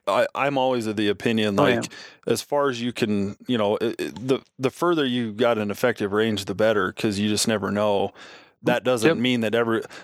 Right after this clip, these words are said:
Speaker 1: don't mistake me, everyone's effective range is not, should not be a thousand yards. It's like the archery thing, right? Like, even mine, I don't shoot that far. Um,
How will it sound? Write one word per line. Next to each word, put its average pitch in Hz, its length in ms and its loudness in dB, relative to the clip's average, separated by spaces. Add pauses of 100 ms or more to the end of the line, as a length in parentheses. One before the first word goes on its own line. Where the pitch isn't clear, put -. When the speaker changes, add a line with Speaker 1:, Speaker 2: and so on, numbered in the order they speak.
(160)
Speaker 1:
don't 135 200 2
mistake 117 380 0
me, 107 180 -2
everyone's 113 380 2
effective 107 420 0
range 107 240 2
is 98 100 -2
not, 104 300 0
should 110 180 0
not 101 200 0
be 104 100 0
a 95 60 -4
thousand 104 420 -2
yards. 98 320 -2
It's 104 100 -4
like 110 160 0
the 104 60 2
archery 101 320 -2
thing, 98 260 -2
right? 101 320 0
Like, 101 320 -2
even 120 280 2
mine, 107 340 0
I 107 160 0
don't 104 280 -2
shoot 107 240 -2
that 92 200 2
far. 95 340 0 (560)
Um, 101 480 -2